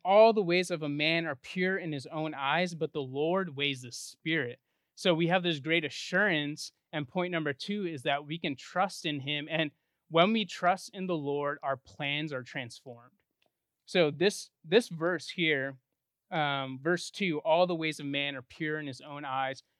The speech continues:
but the Lord weighs the spirit." This verse led me directly to Jeremiah chapter seventeen. So Jeremiah seventeen, if you're not familiar,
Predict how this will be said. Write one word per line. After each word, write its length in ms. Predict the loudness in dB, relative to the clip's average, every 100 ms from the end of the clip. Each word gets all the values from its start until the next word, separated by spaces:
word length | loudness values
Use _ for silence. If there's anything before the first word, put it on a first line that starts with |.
| _ -4
but 140 | -2
the 100 | -2
Lord 460 | -2 2 2 2 0
weighs 220 | -4 -4
the 60 |
spirit." 640 | -8 -12 -6 0 0 -2 -4
This 160 | -4 0
verse 260 | -2 -2
led 220 | 4 6
me 120 | 6 -2
directly 720 | -6 2 2 4 -2 -6 -8 _ _ -4
to 100 | -4
Jeremiah 640 | 0 0 2 2 2 0
chapter 320 | -2 -6 -8
seventeen. 800 | -10 -8 -8 -10 -10 -12 -12 -18 -20 _ _ _ _ _ _
So 240 | 0 2 2
Jeremiah 380 | 2 4 4 4
seventeen, 540 | -2 -8 -4 -2 -2
if 140 | -6
you're 100 | -4
not 220 | -2 -2 -4
familiar, 580 | -4 -2 0 0 -2